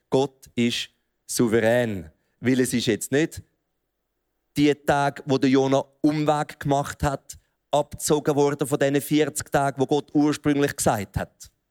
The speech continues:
Sondern es sind die vierzig Tage, Gott ist souverän. Und jetzt,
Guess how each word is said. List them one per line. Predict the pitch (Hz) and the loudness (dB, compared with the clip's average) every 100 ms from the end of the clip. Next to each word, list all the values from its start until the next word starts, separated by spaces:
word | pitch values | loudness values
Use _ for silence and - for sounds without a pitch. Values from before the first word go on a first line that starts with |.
| _ _ _ _ - _ _ | _ _ _ _ -20 _ _
Sondern | - 190 226 214 185 185 190 - _ | -2 0 2 0 -2 -2 -6 -12 _
es | - - | -6 -2
sind | 151 160 160 - _ _ - | 0 -2 -4 -18 _ _ -2
die | 131 | -2
vierzig | 127 127 123 - - | 2 0 0 -6 -4
Tage, | 120 117 123 - - | -2 0 -4 -8 -2
Gott | 131 - _ _ _ _ _ _ | -2 -2 _ _ _ _ _ _
ist | - 120 - - _ - | -2 0 -2 -10 _ -12
souverän. | - 123 110 107 98 92 - _ _ _ _ _ _ _ _ _ - | -4 -2 0 0 -2 -4 -8 _ _ _ _ _ _ _ _ _ -6
Und | 123 117 | -2 2
jetzt, | 202 220 - - - | 2 0 -6 -12 -20